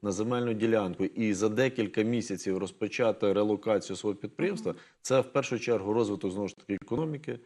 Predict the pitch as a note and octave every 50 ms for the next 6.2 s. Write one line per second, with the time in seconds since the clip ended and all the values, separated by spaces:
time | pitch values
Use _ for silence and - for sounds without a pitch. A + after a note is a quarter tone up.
0 | - _ _ _ _ - A2 G#2+ G#2 G#2 G#2 G2+ G2+ G2 G2 G2+ F#2 - G2+ -
1 | - C3+ D3+ C#3+ - - - G#2+ - - B2 C3+ B2+ - - G#2+ F#2 - G#2 G2+
2 | G2 F2+ D#2 D2 D2 - - - _ _ _ _ - - - D3 C#3 - - -
3 | - _ _ _ _ - C3+ C3+ - D3 C#3+ C#3+ D3+ C#3+ A#2+ G#2+ G#2+ B2 C#3 C3+
4 | B2+ - - - B2+ - - A#2+ A#2 A#2 - - B2 C3+ C3+ B2+ C3 C3 A2+ -
5 | - F#2+ E2+ - G#2 F#2+ - - C3+ B2+ A#2 G#2+ - - G#2+ - - - B2 B2
6 | A2+ G#2 A#2